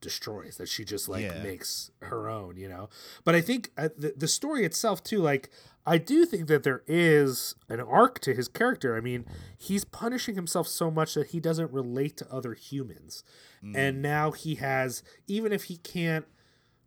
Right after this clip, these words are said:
Speaker 1: recreate some sort of family unit with them, he has spent time with them. He has interacted with them. He has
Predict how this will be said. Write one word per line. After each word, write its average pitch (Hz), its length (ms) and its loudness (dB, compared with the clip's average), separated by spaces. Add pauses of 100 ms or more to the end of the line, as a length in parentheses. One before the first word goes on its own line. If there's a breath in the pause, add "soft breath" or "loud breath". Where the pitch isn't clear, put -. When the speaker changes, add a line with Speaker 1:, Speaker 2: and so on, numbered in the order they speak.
Speaker 1:
recreate 147 840 -2
some 143 140 -8
sort 135 220 -2
of - 260 -8 (440)
family 139 420 0
unit 120 460 -4
with 135 200 -4
them, 85 300 -16 (300 soft breath)
he 190 280 -6
has 175 200 -4
spent - 420 -4
time 226 320 -2
with 147 140 -2
them. 117 160 -4
He 180 160 -4
has 170 160 -2
interacted 165 640 -2
with 131 160 -4
them. 110 260 -8
He 151 240 -8
has 143 380 -2